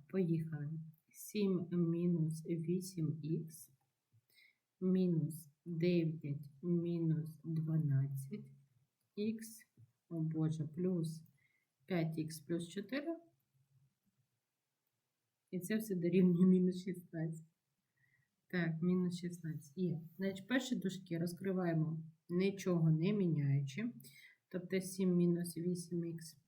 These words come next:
Далі у нас перед дужками стоїть знак мінус, тобто міняємо знаки на протилежні, мінус дев'ять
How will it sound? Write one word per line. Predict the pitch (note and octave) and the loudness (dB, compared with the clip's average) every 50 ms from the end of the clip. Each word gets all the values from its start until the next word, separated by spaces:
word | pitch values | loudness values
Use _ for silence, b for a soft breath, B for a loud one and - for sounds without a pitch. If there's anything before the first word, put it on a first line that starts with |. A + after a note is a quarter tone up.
| B B B B B B B B - | B B B B B B B B -4
Далі | F3+ E3+ G3 G3 G3 F#3 F3 E3+ | 0 2 2 4 4 4 4 4
у | E3+ | 2
нас | E3+ E3 E3 E3 | 2 0 -2 -2
перед | - - F3+ F3 F3 | -4 -2 -2 -2 0
дужками | F3 F3 F3 - - F#3 F3 E3 E3 | 0 -2 -4 -4 -2 0 2 2 2
стоїть | D#3+ - - F3+ F3 F3 E3+ | 0 0 0 0 0 0 0
знак | - F#3 F3+ F3+ - - | 0 0 0 0 0 0
мінус, | E3+ D#3+ D#3+ D3 C#3+ C#3+ F3+ F#3 - | 2 2 4 4 4 2 0 0 -2
тобто | - G#3 G3 - - G3 | -4 -8 -8 -4 -2 0
міняємо | G3+ G3+ G3+ G3 G3 G3 G3 G3 G3 F#3+ | 2 2 4 4 4 2 2 2 2 0
знаки | F#3+ F#3 F#3+ F#3 - - F#3+ | 0 0 0 0 0 0 0
на | F#3 F#3 | 0 -2
протилежні, | - F3 F3+ F3+ - F3+ F3+ F3+ F3 F3 F3 F3 F3 F3 F3 | -2 -2 -4 -4 -2 0 2 2 2 0 0 -2 0 2 2
мінус | F3 F3 F3+ F3 E3+ E3+ E3+ E3+ | 4 4 4 4 2 0 -2 -8
дев'ять | E3 - - E3+ E3+ E3+ E3 D#3+ E3 D#3+ D#3+ - | -8 -6 -2 -2 0 2 2 2 2 2 0 -2